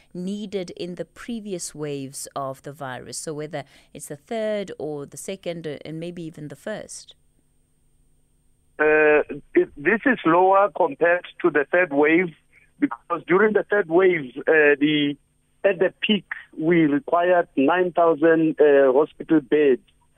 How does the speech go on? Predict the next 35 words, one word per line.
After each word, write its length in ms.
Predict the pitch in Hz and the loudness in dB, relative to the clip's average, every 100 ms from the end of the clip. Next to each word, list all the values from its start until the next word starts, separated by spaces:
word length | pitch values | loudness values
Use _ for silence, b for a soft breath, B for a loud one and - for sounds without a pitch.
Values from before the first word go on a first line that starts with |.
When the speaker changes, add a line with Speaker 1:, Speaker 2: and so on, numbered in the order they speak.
| _ _ _ 160 | _ _ _ 2
Speaker 2:
Uh, 240 | 151 143 - | 4 4 4
and 160 | 139 | 2
in 160 | 147 151 | 2 0
fact, 320 | 175 165 - | -2 -2 -2
almost 400 | - 160 160 160 - - | 0 2 2 2 0 -2
all 200 | 160 143 | 0 0
of 140 | 117 | 0
them 180 | 139 143 | 0 2
were 200 | 143 131 | 4 2
utilized, 720 | 110 139 - 139 143 143 143 _ _ _ _ _ _ | 0 -4 0 2 4 2 -2 _ _ _ _ _ _
uh, 60 | 147 | 4
uh, 760 | 143 135 131 127 113 - 143 139 | 6 6 6 4 0 -4 2 2
but 220 | 139 - | 0 -2
we 140 | 135 127 | -2 -2
did 200 | 151 147 | -2 -2
manage. 360 | 143 139 131 101 - | -4 -2 -2 -4 -4
But, 180 | 135 127 _ | -2 -2 _
uh, 160 | 131 123 | 2 4
that, 140 | 143 147 | 2 2
that 160 | 151 147 | 0 2
was 160 | 147 123 | 0 2
the 100 | 127 | 0
highest 420 | 123 151 156 - | 2 2 0 0
number 440 | 135 143 143 127 - _ _ _ _ 139 | -2 -2 2 0 0 _ _ _ _ -2
of 100 | 135 | 0
hospital 460 | 131 139 - 143 143 | 0 -2 -4 -2 0
beds 320 | 123 143 131 127 | 2 0 0 0
that 180 | 131 127 | 2 4
was, 200 | 123 - - | 0 0 -2
uh, 60 | 127 | 2
required, 920 | 123 120 113 117 123 143 143 135 113 _ | 4 4 4 2 -2 0 2 2 0 _
uh, 200 | 123 120 113 | 0 0 0
due 200 | 135 131 | -4 -4
to 80 | 143 | -6
the 360 | 127 131 123 | 0 2 4